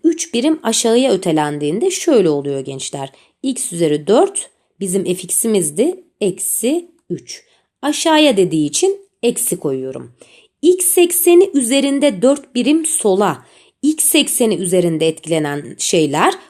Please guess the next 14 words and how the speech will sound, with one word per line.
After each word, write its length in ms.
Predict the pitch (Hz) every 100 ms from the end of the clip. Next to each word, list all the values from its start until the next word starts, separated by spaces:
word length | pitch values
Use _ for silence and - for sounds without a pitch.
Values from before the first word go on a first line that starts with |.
| _
fonksiyonun 840 | - 247 233 - 240 254 339 339
karnında 640 | - 202 190 196 196 190 208
işleyecek. 760 | 170 - - 143 131 139 -
Yani 580 | 180 214 190 160 277 349 - _ _ _
x 580 | 180 180 302 339 - - - _ - _ -
sola 540 | - - 202 233 214
dediği 340 | 190 160 147
için, 480 | 139 - 294 381 370 _ _ _ _ _ _ _ -
işler 500 | 196 - 214 190 185
ters 300 | 180 165 208
işleyeceği 560 | - 220 220 220 247
için 360 | 233 - 254 254 _ _ -
artı 560 | 190 180 175 - 175
dördün 800 | 175 160 151 139 160 208 349 370